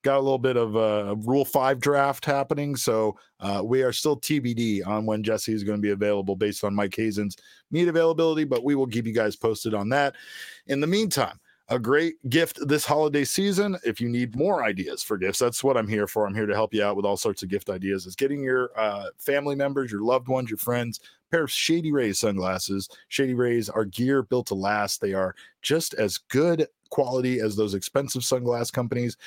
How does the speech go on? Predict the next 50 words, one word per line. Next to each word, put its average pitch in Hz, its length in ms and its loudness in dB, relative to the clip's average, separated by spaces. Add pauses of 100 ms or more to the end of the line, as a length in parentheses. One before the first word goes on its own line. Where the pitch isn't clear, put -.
(140)
without 107 240 0
costing 110 400 0
you 101 100 0
nearly 113 480 0
as 90 220 -4
much. 95 260 -2
They 104 100 0
also - 240 2
have 107 140 0
the 104 80 -2
most 95 280 -2
insane 123 600 -2 (220)
lost 107 380 0
and 101 120 -2
broken 107 300 0
replacement 104 560 -2
plan 107 260 -2
in 87 200 -10
all 127 240 2
of 107 80 -4
eyewear. 95 460 0 (260)
They 113 160 2
told 120 240 2
us, 123 320 2
and 90 120 -2
I 104 140 2
have 107 220 2
taken 117 500 -2
them 117 160 0
up 143 160 0
on 90 160 -2
this, 95 220 0 (260)
uh, 104 140 0
that 127 120 2
they 165 120 4
will 190 100 4
replace 160 380 0
your 139 80 0
sunglasses 117 680 -2
even 135 180 2
on 127 140 0
day 113 140 0
one 104 280 0
should 95 200 -6
you 98 80 -2
lose 113 320 0
them 113 240 0
or 101 120 0
break 104 300 -2
them. 107 240 0